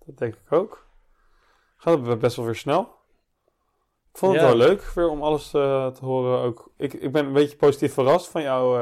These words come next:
Speaker 1: eh, Sangha-bijeenkomst.
Speaker 2: Ja, <laughs> had je niet
Speaker 1: Nou ja,
Speaker 2: verwacht,
Speaker 1: ik had het
Speaker 2: hè?
Speaker 1: eigenlijk niet verwacht. Ook
Speaker 2: Ja.
Speaker 1: zelf, omdat je van tevoren een beetje zei van, "Nou, ik ga het eens proberen, ik zie wel."
Speaker 2: Ja.
Speaker 1: Maar, eh, smaak
Speaker 2: Ja.
Speaker 1: niet.
Speaker 2: Zeker.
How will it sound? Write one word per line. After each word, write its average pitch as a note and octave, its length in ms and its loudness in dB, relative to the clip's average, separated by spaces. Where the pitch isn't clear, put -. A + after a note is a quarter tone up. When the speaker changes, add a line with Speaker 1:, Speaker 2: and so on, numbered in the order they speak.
Speaker 1:
eh, A#2 40 -4
Sangha-bijeenkomst. C#3 1400 -8
Speaker 2:
Ja, D3+ 220 -2
<laughs> E3+ 260 -10
had - 0 -
je D3+ 80 -6
niet C#3 260 -6
Speaker 1:
Nou A#3+ 120 -2
ja, G3 60 4
Speaker 2:
verwacht, - 140 2
Speaker 1:
ik E3+ 80 0
had G#3 120 0
het - 0 -
Speaker 2:
hè? - 60 -4
Speaker 1:
eigenlijk A3+ 160 2
niet G#3 120 -4
verwacht. E3+ 360 2
Ook A3+ 100 2
Speaker 2:
Ja. - 200 0
Speaker 1:
zelf, A#3+ 440 0
omdat F#3 300 -6
je G3+ 260 -2
van F#3 180 -2
tevoren F#3+ 280 0
een D#3 60 2
beetje C3 180 2
zei B2 260 2
van, B2 180 -6
"Nou, B2 160 2
ik A2+ 60 -4
ga C3 100 0
het A#2 100 -2
eens - 100 -20
proberen, B2+ 440 0
ik A#2 80 -6
zie D3 180 -2
wel." B2 380 -8
Speaker 2:
Ja. D3+ 300 4
Speaker 1:
Maar, C3 140 0
eh, B2 60 -10
smaak C3 280 -8
Speaker 2:
Ja. D3+ 340 4
Speaker 1:
niet. - 100 -12
Speaker 2:
Zeker. B2+ 680 -4